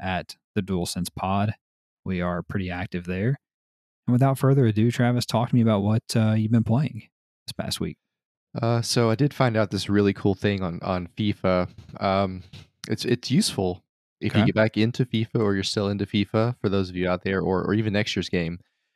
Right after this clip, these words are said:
Speaker 2: you go to, um, sofifa dot com. So if you're not familiar, it has everybody's rating, their worth, all that kind of stuff. So you, you can look people up before you scout 'em. So that, that is one plus. But another thing you can do is you go to the calculator tab.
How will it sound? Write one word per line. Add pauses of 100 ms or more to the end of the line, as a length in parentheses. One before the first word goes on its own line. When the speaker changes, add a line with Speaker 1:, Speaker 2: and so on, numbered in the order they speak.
(140)
Speaker 2:
you
go
to,
um,
sofifa
dot
com.
So (260)
if
you're
not
familiar, (500)
it
has
everybody's
rating,
their
worth,
all
that
kind
of
stuff.
So
you, (160)
you
can
look
people
up
before
you
scout
'em.
So
that,
that
is
one
plus.
But
another
thing
you
can
do
is
you
go
to
the
calculator
tab.